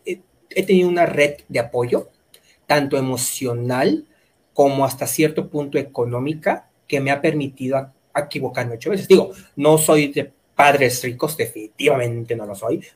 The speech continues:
No vengo de familias ricas, definitivamente no lo vengo, no vengo. Pero afortunadamente he tenido una red emocional de amigos, de aliados, que me han dicho, "Ok, este, pues, toma esta chamba, Diego, en lo que, pues, te recuperas".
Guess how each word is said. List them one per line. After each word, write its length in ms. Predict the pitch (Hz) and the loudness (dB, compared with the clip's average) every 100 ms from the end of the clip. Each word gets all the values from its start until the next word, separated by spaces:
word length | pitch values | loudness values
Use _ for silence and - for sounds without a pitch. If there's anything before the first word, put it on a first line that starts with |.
| - | -4
No 100 | 135 | -2
vengo 160 | 131 | -2
de 40 | 131 | -4
familias 300 | 123 120 117 | -4 -2 -2
ricas, 260 | 120 117 | -2 -4
definitivamente 1000 | 127 120 123 117 104 135 139 127 123 120 | -4 -6 -8 -8 -4 -2 0 -2 -4 -4
no 80 | 120 | -2
lo 80 | 117 | -2
vengo, 340 | 113 120 - 190 | -4 -2 -2 0
no 80 | |
vengo. 380 | 135 131 143 - _ _ - - _ _ | -2 0 -4 -6 _ _ -20 -20 _ _
Pero 320 | - 170 170 170 | 2 4 4 2
afortunadamente 760 | 165 180 190 202 208 196 208 | 2 2 2 2 0 0 0
he 40 | 202 | 0
tenido 240 | 196 185 | 2 4
una 140 | 190 190 | 4 4
red 220 | 180 180 - _ _ _ | 2 -2 -8 _ _ _
emocional 840 | 165 151 139 - 139 135 147 226 254 _ _ _ | -2 0 -2 -2 -2 0 0 0 -4 _ _ _
de 120 | 139 | -2
amigos, 520 | 139 151 165 190 190 | 0 2 2 2 0
de 120 | 170 135 | -2 -2
aliados, 680 | 127 139 151 269 - - _ _ - - _ | 0 2 4 2 0 -10 _ _ -20 -20 _
que 140 | 160 | 0
me 140 | 147 151 | 2 2
han 120 | 160 | 2
dicho, 720 | 165 175 - 180 131 - - _ _ _ _ _ | -2 -4 0 2 4 0 -2 _ _ _ _ _
"Ok, 180 | 156 156 | -2 4
este, 1300 | 151 143 139 131 131 123 - - 127 123 123 120 120 | 4 4 0 -4 -4 -6 -10 -10 -8 -6 -6 -4 -6
pues, 260 | 123 113 - _ _ _ _ _ _ | -8 -10 -10 _ _ _ _ _ _
toma 200 | 170 190 | 2 4
esta 160 | 196 202 | 6 4
chamba, 320 | - 214 220 | 4 4 8
Diego, 260 | 220 214 | 8 6
en 120 | 214 185 | 4 2
lo 240 | 156 - | 0 -6
que, 160 | 143 131 | -10 -8
pues, 260 | - 120 | -8 -6
te 80 | - | -4
recuperas". 540 | 120 143 143 - - | -4 4 4 4 -4